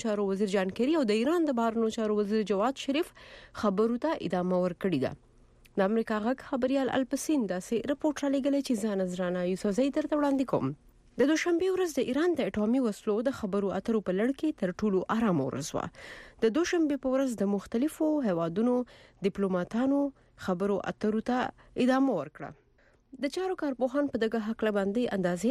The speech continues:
لګوي چې په دغو خبرو اترو کې به تر کومې حده پورې پرمختګ شوی. د پنځه جمع یو هیوادونو ډله چې د ایران سره په سویټزرلند کې خبرې اترې کوي، تر اوسه پورې کومې موافقې ته نه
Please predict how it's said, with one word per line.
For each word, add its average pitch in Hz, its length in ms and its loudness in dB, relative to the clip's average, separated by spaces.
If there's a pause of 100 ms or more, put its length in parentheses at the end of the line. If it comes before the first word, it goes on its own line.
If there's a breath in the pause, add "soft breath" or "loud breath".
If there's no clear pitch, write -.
لګوي 202 380 0
چې 285 100 -2 (180)
په 247 140 0
دغو 381 280 0
خبرو 185 380 0
اترو 277 320 0
کې 302 220 2
به - 180 -2
تر 202 180 -4
کومې 320 200 4 (100)
حده 165 240 -2
پورې 175 220 2 (420 loud breath)
پرمختګ 180 500 0
شوی. 135 220 0 (520)
د 262 120 4
پنځه 285 560 2
جمع 226 300 2
یو 294 120 4 (140)
هیوادونو 196 560 2 (160)
ډله 233 200 0 (120)
چې - 160 -6
د - 20 2 (140)
ایران 233 320 0
سره 208 240 0 (180)
په 247 140 2
سویټزرلند 285 720 2
کې 254 180 -2
خبرې 214 280 0 (100)
اترې 208 260 -2 (100)
کوي، 220 220 2 (320 soft breath)
تر 262 100 2
اوسه 339 160 0 (100)
پورې 208 220 2 (120)
کومې 202 280 2
موافقې 180 540 -2
ته 190 100 2
نه 170 40 2